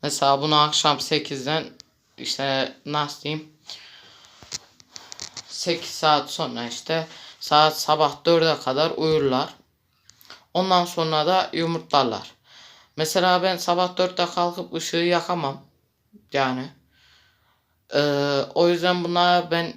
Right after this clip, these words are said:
yani yapmadım da, e, ilerleyen zamanlarda kuşlar arttığında yapabilme şansım var.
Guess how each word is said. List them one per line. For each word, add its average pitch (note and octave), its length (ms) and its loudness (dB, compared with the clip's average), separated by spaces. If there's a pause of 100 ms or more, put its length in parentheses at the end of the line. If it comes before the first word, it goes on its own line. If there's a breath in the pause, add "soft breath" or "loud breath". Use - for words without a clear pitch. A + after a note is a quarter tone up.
yani D3+ 300 -2
yapmadım F#3+ 580 -2
da, C3 220 -2 (420)
e, C#3 300 0
ilerleyen E3 500 0
zamanlarda D#3 720 -2
kuşlar - 380 -2
arttığında C#3+ 800 -2 (680 loud breath)
yapabilme D#3 1300 -2
şansım D#3 580 -4
var. C#3+ 320 0